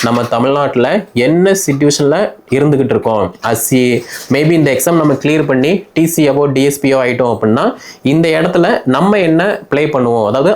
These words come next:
அந்த பிரச்சனையை நம்ம எப்படி சால்வ் பண்ணுவோம் அப்படிங்கிற மாதிரி பல்வேறு முடிவுகள் நீங்க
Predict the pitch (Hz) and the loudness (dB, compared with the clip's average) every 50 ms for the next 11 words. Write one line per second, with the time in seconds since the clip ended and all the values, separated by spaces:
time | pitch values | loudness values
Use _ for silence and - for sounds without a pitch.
0 | - 143 135 131 123 127 147 139 135 - 185 180 165 147 143 135 131 131 151 170 | 0 0 0 0 2 0 -2 -2 -2 0 0 0 2 2 0 0 0 0 0 -2
1 | 170 - 131 127 135 135 135 127 123 117 117 110 98 - 113 123 135 151 151 147 | 0 0 0 0 0 0 0 0 0 0 0 0 0 0 0 0 0 0 0 0
2 | 143 131 123 120 127 180 151 - - - 135 135 151 160 165 175 170 160 156 147 | 0 0 0 0 0 0 -2 -2 -2 0 0 2 2 2 2 2 2 2 2 2
3 | 143 143 143 139 143 170 208 202 - - 127 127 147 170 170 156 156 165 | 2 2 2 2 2 2 0 0 -2 -2 -2 0 2 2 2 2 2 0